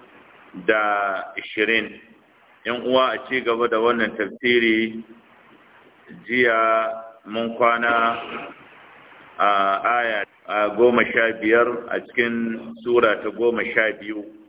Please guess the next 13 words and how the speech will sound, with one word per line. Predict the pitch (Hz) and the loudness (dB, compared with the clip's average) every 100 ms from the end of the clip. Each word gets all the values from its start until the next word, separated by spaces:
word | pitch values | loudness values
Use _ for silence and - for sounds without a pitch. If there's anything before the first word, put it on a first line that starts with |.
| _ _ _ _ _ _ | _ _ _ _ _ _
wato | 95 104 101 107 107 104 | -6 -6 -4 0 0 0
Suratul | 127 123 120 - 107 | 4 6 6 4 0
Yusuf. | 107 117 117 117 92 - - | 4 4 4 0 -2 -4 -4
Kamar | 107 127 | 0 2
yadda | 127 117 113 110 | 2 4 2 0
muka | 120 117 | -4 -8
faɗa, | 98 98 120 120 120 120 - - - _ _ _ _ 123 | -6 -2 2 2 2 -2 -12 -20 -20 _ _ _ _ -6
Suratul | 123 127 127 113 | 0 0 0 0
Yusuf | 117 127 127 127 120 120 - | 4 4 4 4 4 2 -8
makiyya | 98 104 - 120 113 98 90 - | -4 -4 -6 -6 0 0 0 -2
ce. | 101 90 - - _ - - _ - | -2 -2 -6 -20 _ -20 -20 _ -2
Zamanta | 113 127 131 123 | -2 0 -2 -4
makiyya, | 110 104 - 131 131 127 117 117 117 | -4 -4 -2 0 2 0 -2 -6 -8